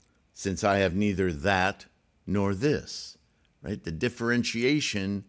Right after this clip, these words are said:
is the illusion. Nor any thought of love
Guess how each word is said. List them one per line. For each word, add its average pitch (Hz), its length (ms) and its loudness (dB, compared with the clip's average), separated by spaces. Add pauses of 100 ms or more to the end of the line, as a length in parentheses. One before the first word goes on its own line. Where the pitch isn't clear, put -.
(160)
is 90 200 -4
the 98 100 0
illusion. 98 760 -2 (2250)
Nor 127 280 6
any 165 260 6
thought 110 280 8
of 87 160 2
love 120 520 6